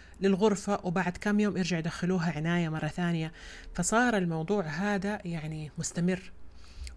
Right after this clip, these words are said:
وغيابها عن الوعي، مش، مش إنها في غيبوبة، لكن يعني قصدي إنه، إنه خلودها إلى ال-، إلى تقفيل عينها وعدم الكلام وكأنها غايبة عن الوعي. ممكن بس نكلمها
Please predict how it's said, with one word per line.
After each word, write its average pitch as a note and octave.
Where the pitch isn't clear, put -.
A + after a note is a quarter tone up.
وغيابها E3
عن D#3+
الوعي، E3
مش، A3+
مش G3
إنها D#3
في D#3+
غيبوبة، D3+
لكن E3
يعني D#3
قصدي D#3
إنه، D3+
إنه E3+
خلودها G3
إلى E3+
ال-، D#3+
إلى E3
تقفيل G#3
عينها F3
وعدم F3
الكلام E3+
وكأنها F#3+
غايبة F3
عن D#3
الوعي. E3
ممكن G3
بس F3
نكلمها F#3